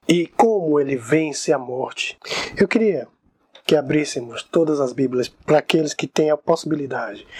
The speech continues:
de abrir agora no livro de Lucas, no capítulo vinte e três, a partir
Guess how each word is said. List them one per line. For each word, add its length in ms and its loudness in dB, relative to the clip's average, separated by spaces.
de 140 4
abrir 240 -2
agora 500 -2
no 640 0
livro 480 0
de 100 -6
Lucas, 560 -2
no 80 2
capítulo 440 2
vinte 200 -4
e 40 -14
três, 440 -4
a 140 4
partir 520 0